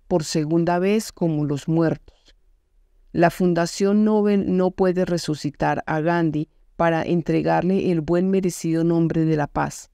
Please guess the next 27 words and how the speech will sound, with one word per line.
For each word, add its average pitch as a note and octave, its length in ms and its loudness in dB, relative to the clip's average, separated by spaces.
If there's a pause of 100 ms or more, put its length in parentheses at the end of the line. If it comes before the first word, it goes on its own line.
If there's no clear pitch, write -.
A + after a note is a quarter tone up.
(540)
pero F3+ 260 4
nuestro E3 460 0
poderoso E3+ 640 0
Dios F#3 400 -2 (320)
resucitará E3 880 0
a F3+ 120 0
todos G3+ 360 0
los G3+ 240 -2
que - 260 -2 (400)
vayan F3+ 760 2
a D#3+ 120 -4
recibir E3 580 -2
el F3+ 120 2
galardón D3+ 600 0
celestial. D3 720 -4 (800)
Así F#3 360 0
que A3 180 2
sea F3+ 540 0 (400)
que F3+ 140 6
vivamos F3+ 680 0 (100)
o F3 140 -2
que E3+ 140 2
muramos, E3 680 0 (120)
el E3 200 2
premio F3+ 520 2
será C#3+ 340 -2
nuestro. C#3 520 -6